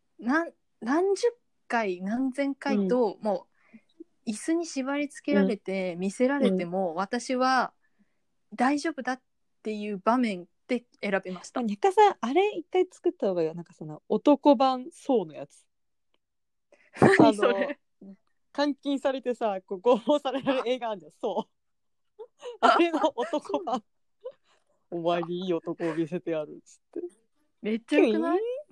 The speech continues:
Speaker 2: キュイーン。
Speaker 1: め-、めっちゃいいじゃん。
Speaker 2: <laughs>
Speaker 1: めっちゃいいじゃん、それ。
Speaker 2: え、良くない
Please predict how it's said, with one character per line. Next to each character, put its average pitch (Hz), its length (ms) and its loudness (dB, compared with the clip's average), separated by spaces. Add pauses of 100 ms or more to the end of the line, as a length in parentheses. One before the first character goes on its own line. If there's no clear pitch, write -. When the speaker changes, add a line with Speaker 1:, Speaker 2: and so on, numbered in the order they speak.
(100)
Speaker 2:
キ 233 60 -4
ュ 262 40 0
イ - 20 0
ー 262 40 -4
ン。 - 20 -18 (580)
Speaker 1:
め-、 262 120 -2
め - 20 -
っ - 100 -4
ち 359 100 6
ゃ - 20 8
い 381 120 8
い - 20 -4
じ 320 60 8
ゃ 294 40 8
ん。 - 100 2
Speaker 2:
<laughs> - 840 -2 (1700)
Speaker 1:
め 240 100 -4
っ 254 100 -10
ち - 120 -6
ゃ 339 40 0
い 330 60 0
い 294 40 0
じ 220 100 -8
ゃ 202 60 -4
ん、 190 60 -6
そ - 140 -10
れ。 175 140 -12
Speaker 2:
え、 226 200 6
良 403 100 8
く 330 200 -4
な 233 120 -6
い - 60 -18